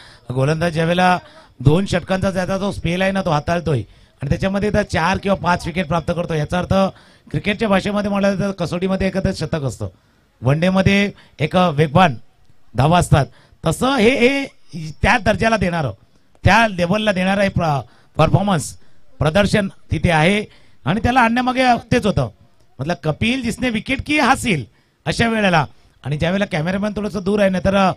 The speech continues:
चेहऱ्यावरचे हावभाव, हर्षल महाराजांचे चेहऱ्यावरचे हावभाव पण त्याने टिपले असते आता, की आता इथे आल्यानंतर थोडासा बदल झालाय. मी पुन्हा एकदा प-, तुमच्या दिशेने येणार या चेंडूनंतर,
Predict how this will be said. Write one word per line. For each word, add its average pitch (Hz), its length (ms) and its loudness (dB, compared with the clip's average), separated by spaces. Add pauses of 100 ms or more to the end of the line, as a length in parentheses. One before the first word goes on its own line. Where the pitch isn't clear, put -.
(340)
चेहऱ्यावरचे 190 480 2
हावभाव, 190 380 4
हर्षल 160 280 2
महाराजांचे 196 480 -2
चेहऱ्यावरचे 190 640 -4 (380)
हावभाव 180 220 4
पण 208 160 -2
त्याने 190 160 2
टिपले 135 300 0
असते 117 200 -2
आता, 98 180 -2 (480)
की 139 60 0
आता 175 320 2 (280)
इथे 143 260 4
आल्यानंतर 196 380 2
थोडासा 185 420 0 (400)
बदल 202 240 0
झालाय. 185 300 4 (300)
मी 175 100 -4
पुन्हा 240 240 -2
एकदा 247 200 0
प-, 185 360 0
तुमच्या 196 220 -4
दिशेने 196 260 0
येणार 202 220 0
या 202 160 -2
चेंडूनंतर, 175 500 -2